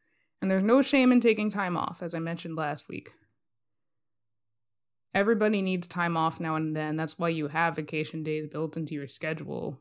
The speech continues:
and weekends, hopefully, because everybody needs time to just reset. If you're burnt out and you take time off, maybe it's enough to get you out of that burnout phase because you have a week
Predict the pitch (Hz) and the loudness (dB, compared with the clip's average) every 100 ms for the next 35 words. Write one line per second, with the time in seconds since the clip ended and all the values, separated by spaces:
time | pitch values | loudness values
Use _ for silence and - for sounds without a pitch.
0 | - 165 165 160 170 160 151 147 147 - | -6 -4 -2 -2 -4 -4 -4 -4 -6 -8
1 | - 156 151 147 151 175 _ _ _ _ | -4 -4 -4 -6 -6 -8 _ _ _ _
2 | _ _ _ _ _ _ _ 190 202 185 | _ _ _ _ _ _ _ 0 2 2
3 | 170 - _ - 185 185 175 180 175 170 | 0 -4 _ -4 0 2 2 2 2 0
4 | 170 151 - 160 165 165 160 156 156 151 | -2 -4 -4 -2 -2 -2 -4 -4 -4 -4
5 | - - _ _ _ _ _ 185 175 170 | -8 -16 _ _ _ _ _ -4 -2 0
6 | - - - - _ _ - 185 - 180 | -2 -4 -6 -16 _ _ -10 -4 0 2
7 | 180 180 175 185 190 190 180 175 175 175 | 4 2 2 2 4 4 2 -4 -4 -4
8 | 156 - 165 175 202 190 180 190 175 175 | -6 -6 -4 2 4 4 4 -2 0 0
9 | 170 - 170 160 - - 180 156 170 147 | 0 0 -2 -2 -4 -6 -6 -4 -4 -4
10 | 165 156 160 147 135 175 180 160 - 160 | -2 -2 -2 -2 -2 0 0 -2 -2 -4
11 | - 156 151 165 170 170 165 165 165 160 | -4 -6 -4 -4 -4 -4 -2 -2 -4 -8
12 | - | -12